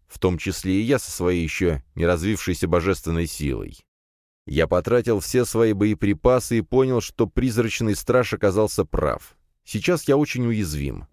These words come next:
поэтому нужно время, которого нет. Вот в чём парадокс. Когда я смогу использовать силу, которую мне передал Махаон? Я не знал, но понимал, что не должен умереть до этого, иначе всё, что я делал, превратится в пыль.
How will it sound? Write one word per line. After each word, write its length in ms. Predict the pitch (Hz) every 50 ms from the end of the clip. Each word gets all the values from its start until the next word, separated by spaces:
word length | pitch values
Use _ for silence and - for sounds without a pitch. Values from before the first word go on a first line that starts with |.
| _
поэтому 380 | - 87 92 92 - 92 95 98
нужно 260 | 98 87 76 80 78
время, 320 | 67 67 71 73 76 90 104
которого 400 | - 110 - - 73 76 80 90
нет. 400 | 80 71 65 58 - - - _ _ _ _ _
Вот 300 | - 78 98 139 147 -
в 80 | - -
чём 260 | - - 90 76 67
парадокс. 680 | - 78 73 82 87 87 73 69 58 - - - - - _ _ _ _ _ _ _ _ _ _ _ _
Когда 240 | - 101 104 131 175
я 100 | 175 151
смогу 360 | - 143 143 143 147 156 143
использовать 560 | - - - 156 147 113 110 113 120 113 -
силу, 340 | - - 165 156 123 92 78
которую 400 | - 113 - - 131 117 110 107
мне 160 | 110 117 113
передал 380 | - 139 117 110 95 107 107 113
Махаон? 600 | 113 110 - 135 123 117 95 80 71 62 58 - _ _ _ _
Я 200 | - - 64 64
не 100 | 73 90
знал, 480 | 98 82 85 80 71 65 60 50 - - _ _
но 140 | - 82 80
понимал, 440 | - 95 90 92 98 110 120 117 104
что 200 | - - - 101
не 140 | 98 101 101
должен 380 | 95 131 139 135 95 101 104
умереть 360 | 101 95 98 98 98 92 85 80
до 100 | 85 82
этого, 420 | 80 78 73 - 71 64 57 50 60 65
иначе 360 | - 80 98 107 104 - 101 85
всё, 180 | - 131 131
что 200 | 120 - - 107
я 180 | 101 98 101 101
делал, 500 | 87 107 135 147 127 90 73 65 62 - _ _ -
превратится 680 | - 87 82 71 78 78 73 - - 95 - - 85
в 120 | 76 - -
пыль. 340 | - 82 69 55 50 -